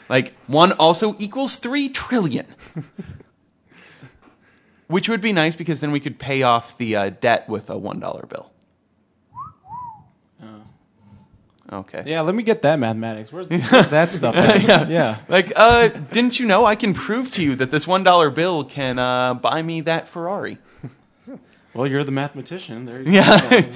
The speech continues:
Speaker 1: <laughs> Yeah, if, if only, uh, our ability as pseudo-mathematicians, uh, would work for real financiers. <laughs> So I, I'm gonna,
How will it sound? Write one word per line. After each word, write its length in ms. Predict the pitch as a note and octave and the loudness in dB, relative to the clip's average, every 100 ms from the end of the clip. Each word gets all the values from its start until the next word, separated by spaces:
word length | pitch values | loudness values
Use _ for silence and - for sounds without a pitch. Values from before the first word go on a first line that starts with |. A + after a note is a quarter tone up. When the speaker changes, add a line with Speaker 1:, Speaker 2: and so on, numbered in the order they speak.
| - | -16
Speaker 1:
<laughs> 180 | - - | -18 -2
Yeah, 280 | D#3+ C3+ A#2+ | 4 6 6
if, 240 | D3+ D#3 | 0 0
if 200 | D#3 D3+ | -4 -2
only, 480 | D#3+ F#3 F3+ E3+ D#3 | 0 0 0 0 2
uh, 300 | C3+ C3 B2 | 2 2 2
our 140 | C3 C3 | 0 0
ability 760 | B2+ B2+ B2 C3+ A#2+ A2 G#2 | 0 -4 -4 -6 -6 -6 -4
as 300 | - A2 G#2 | 0 0 0
pseudo-mathematicians, 1400 | - - F3+ D#3 B2+ B2 A#2+ A#2+ C#3 B2+ A#2 G#2+ A2 - - | -4 0 2 2 2 0 -2 -4 -2 -2 -4 -6 -8 -10 -6
uh, 260 | A2+ G2+ A2 - _ _ _ _ _ | -2 0 -2 -8 _ _ _ _ _
would 180 | C#3 B2+ | -2 -2
work 540 | A#2 B2 A2+ - - - | 0 0 0 -6 -20 -20
for 540 | - C3 A2+ A2 - | -10 -4 0 0 -4
real 520 | G#2+ G#2 A2+ C3+ B2 A2+ | -8 -10 -6 0 0 0
financiers. 1000 | - A2 G#2 F#2 C#3 - F2 - - - _ _ _ | -2 -4 -4 -6 -6 -8 -10 -10 -10 -12 _ _ _
<laughs> 320 | - - - | -20 -20 -10
So 160 | - F3+ | 2 4
I, 260 | D3+ E3+ - | 6 4 2
I'm 100 | F3+ | 0
gonna, 440 | G3+ G#3+ F#3+ D3+ | 0 2 2 0